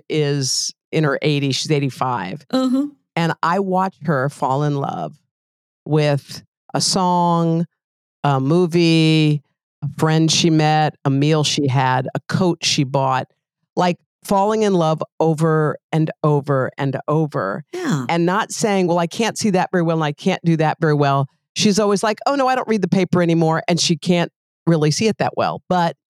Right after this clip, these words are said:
Speaker 1: there are a lot of other things that she does. She goes, "Oh, you're not gonna believe what I found. Oh, books on tape. It's amazing.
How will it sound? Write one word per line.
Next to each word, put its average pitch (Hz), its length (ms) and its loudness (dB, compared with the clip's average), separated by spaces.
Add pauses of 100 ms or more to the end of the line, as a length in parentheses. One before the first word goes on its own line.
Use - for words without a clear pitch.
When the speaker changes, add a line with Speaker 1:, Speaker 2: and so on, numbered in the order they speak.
(300)
Speaker 1:
there 170 140 4
are 180 40 2
a 165 40 0
lot 151 180 2
of 165 80 -2
other 226 180 2
things 139 300 0
that - 180 -2
she 151 160 0
does. 127 380 0
She - 100 -2
goes, 165 220 0
"Oh, 302 220 -2
you're 196 100 2
not 185 160 0
gonna 170 160 2
believe 147 220 0
what 139 100 0
I 127 80 0
found. 127 340 -2 (100)
Oh, 226 280 0 (100)
books 247 320 -2 (100)
on 156 200 0
tape. 240 420 -2
It's 180 200 -2
amazing. 208 640 0